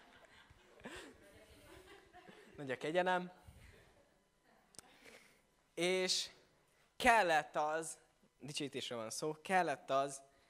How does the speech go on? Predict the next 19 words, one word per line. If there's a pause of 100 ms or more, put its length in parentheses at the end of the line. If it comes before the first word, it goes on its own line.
(340)
hogy
amikor
elkezdtem
készülni,
de
ugyanígy
van,
mikor
elkezdem
az
igét
tanulmányozni,
hogy (380)
nehéz
kizökkenni (220)
a
kis
mindennapi
mókuskerekünkből.